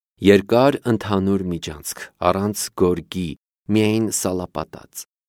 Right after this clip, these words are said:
Աջ և ձախ կողմերից երկու կիսաբաց դռներ, բնակիչները բարձրաձայն խոսում էին միմյանց հետ։ Կարմիր սալիկների վրա շիկնել էին մայր մտնող արևի շողերը,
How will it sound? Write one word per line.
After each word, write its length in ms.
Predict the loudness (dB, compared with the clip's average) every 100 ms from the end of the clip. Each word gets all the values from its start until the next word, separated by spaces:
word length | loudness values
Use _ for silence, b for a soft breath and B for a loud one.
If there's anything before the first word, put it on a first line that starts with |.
| _ _ _ _ 0
Աջ 200 | 2 2
և 220 | 6 4 4
ձախ 340 | 4 4 4
կողմերից 640 | 2 4 4 2 0 -2 2
երկու 340 | 4 4 -2
կիսաբաց 680 | -4 -4 -2 -2 0 -2 -2
դռներ, 500 | 0 0 0 -4 -6 _ _
բնակիչները 760 | 0 0 0 -4 -2 0 0
բարձրաձայն 760 | 0 -2 0 -2 0 2 0 0
խոսում 440 | -2 -4 -2 -6
էին 220 | -6 -8 -8
միմյանց 480 | -8 -8 -8 -8 -8
հետ։ 260 | -10 -16 _ _ _ _ _ _ _ _ 0
Կարմիր 460 | 4 4 6 4 2
սալիկների 640 | 2 4 2 2 2 2
վրա 220 | 2 2
շիկնել 540 | 0 -2 -2 0 0 0
էին 220 | -2 -2
մայր 280 | 0 0 0
մտնող 480 | -4 0 2 2 0
արևի 340 | -2 -4 -4
շողերը, 540 | 0 2 4 4 4